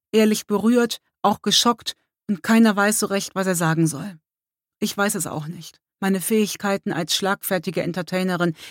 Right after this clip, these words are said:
sind gerade auf dem Nullpunkt. Ich will nur Hilfe.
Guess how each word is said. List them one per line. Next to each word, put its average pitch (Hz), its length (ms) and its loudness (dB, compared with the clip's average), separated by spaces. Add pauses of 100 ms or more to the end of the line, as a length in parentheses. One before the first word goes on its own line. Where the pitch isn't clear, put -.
sind 208 240 2
gerade 180 360 0
auf 160 160 -6
dem 180 180 0
Nullpunkt. - 680 -4 (520)
Ich 196 340 -2
will 180 200 -4
nur 190 360 -4
Hilfe. 185 480 -8